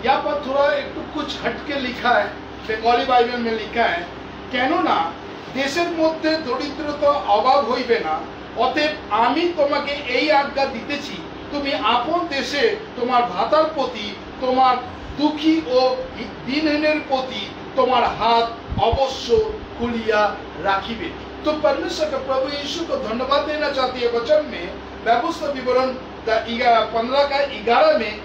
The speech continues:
परमेश्वर का वचन में बोल रहे हैं, "परमेश्वर हम लोग को आशीष करे।" आज सुबह उस सिस्टर के लिए आईडी टोला लॉन्च घर में प्रार्थना किया, लेकिन आज प्रभु को धन्यवाद करें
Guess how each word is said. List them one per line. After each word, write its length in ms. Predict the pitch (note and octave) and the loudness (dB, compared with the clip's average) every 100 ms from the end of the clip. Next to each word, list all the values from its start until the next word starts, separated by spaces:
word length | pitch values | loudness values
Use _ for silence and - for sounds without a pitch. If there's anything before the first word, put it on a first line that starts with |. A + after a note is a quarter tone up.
| - | -4
परमेश्वर 360 | A#3 A#3 A#3 B3 | -2 0 0 -2
का 240 | A#3 A3+ | -2 -2
वचन 240 | G#3+ C4 B3 | 0 0 2
में 240 | A#3 G3 | 0 2
बोल 160 | A3+ C4+ | 4 4
रहे 200 | A3+ G#3+ | 2 0
हैं, 380 | A3+ - - A3+ | -2 -8 -10 -2
"परमेश्वर 560 | A3+ A3 A#3 - A#3 | -2 0 -2 -2 -2
हम 160 | G#3 G#3 | -2 -2
लोग 120 | G#3+ | -4
को 60 | G#3 | -2
आशीष 400 | G3 G3 - - | -2 -4 -8 -6
करे।" 420 | - - - - - | -4 -6 -10 -12 -6
आज 200 | A#3 D4 | 0 2
सुबह 400 | D4+ - D4 D4+ | 2 -4 -6 -4
उस 280 | D4+ C#4+ C#4+ | -4 -4 -6
सिस्टर 240 | C#4 C#4 C#4+ | -8 -2 -2
के 180 | C#4 | -2
लिए 200 | C#4 C#4+ | -2 2
आईडी 280 | D4 A3+ B3 | 2 2 0
टोला 260 | - C4+ C4 | 0 2 2
लॉन्च 280 | B3+ B3+ B3+ | 4 0 -2
घर 180 | B3 | -4
में 280 | A#3+ B3 A#3 | -4 -4 -4
प्रार्थना 440 | A3+ A3+ A#3+ D4 C#4+ | 0 0 0 -2 -4
किया, 360 | - A#3 G#3+ - - - - | -2 -2 -2 -6 -12 -14 -4
लेकिन 360 | G#3+ A#3 B3+ A#3 - - - | -2 0 -2 -4 -8 -12 0
आज 220 | G#3+ A#3 | 2 2
प्रभु 260 | - A#3 A#3 | 2 2 2
को 60 | |
धन्यवाद 600 | A#3+ G3+ G3+ A3 A#3 - | -2 0 -2 0 2 2
करें 300 | A#3 F#3+ F#3 | -2 -4 -4